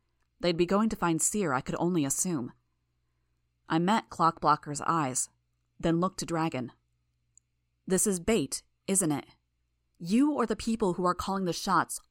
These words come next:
want me to take hostages, because you have an answer ready, something that will stop me before they're put in any serious danger. I take hostages to try to secure my release.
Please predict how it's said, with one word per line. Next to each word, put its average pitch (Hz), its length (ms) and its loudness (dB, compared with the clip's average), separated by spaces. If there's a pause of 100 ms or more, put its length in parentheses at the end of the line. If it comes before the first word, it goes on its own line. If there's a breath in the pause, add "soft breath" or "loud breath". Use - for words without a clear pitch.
(120)
want 180 480 2
me 151 180 0
to 160 100 -6
take 156 260 -4
hostages, - 760 -4 (500 soft breath)
because 202 220 0
you 214 80 2
have 247 200 -2
an 240 80 -2
answer 208 460 0
ready, 156 440 -4 (260)
something 240 320 2
that 214 140 0
will 185 80 0
stop 196 320 0
me 185 80 -4
before 165 280 -2
they're 160 120 2
put - 260 -4
in 165 100 0
any 165 200 0
serious 160 560 -2
danger. 160 560 -4 (720 soft breath)
I 196 160 4
take 233 240 -2
hostages 170 560 -2
to - 80 -8
try 180 180 -4
to 170 80 -2
secure - 340 -2
my 160 120 0
release. 151 520 -2